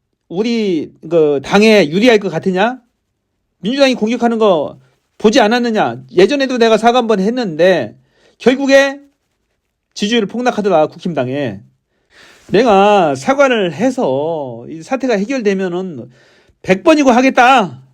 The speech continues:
하지만 그렇지 않더라. 계속해서 나를 공격할 것이고 결국에는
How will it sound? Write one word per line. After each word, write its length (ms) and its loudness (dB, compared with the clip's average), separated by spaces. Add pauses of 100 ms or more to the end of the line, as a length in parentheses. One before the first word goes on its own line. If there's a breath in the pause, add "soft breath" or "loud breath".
하지만 680 0 (480)
그렇지 300 -2
않더라. 880 -6
계속해서 440 0
나를 220 0
공격할 420 -6
것이고 420 -6
결국에는 520 -6